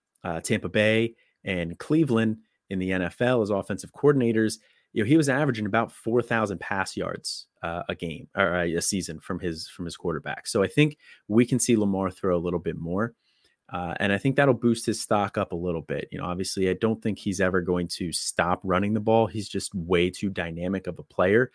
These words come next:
to take that element out. So I think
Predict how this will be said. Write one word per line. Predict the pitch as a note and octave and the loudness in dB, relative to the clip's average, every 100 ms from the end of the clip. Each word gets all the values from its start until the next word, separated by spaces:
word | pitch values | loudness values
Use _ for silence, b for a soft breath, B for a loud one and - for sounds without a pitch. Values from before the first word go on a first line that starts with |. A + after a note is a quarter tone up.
| B B | B B
to | F#2+ | -8
take | - G#2+ F#2 | 0 2 2
that | F2+ F2+ | 0 0
element | F2 F2 E2 D#2+ | 0 -2 -2 -4
out. | D2+ - _ _ | -6 -8 _ _
So | - G#2+ G2 F#2 b b b b _ _ - | -6 0 0 -2 b b b b _ _ -6
I | - | 0
think | B2 A2 | 0 0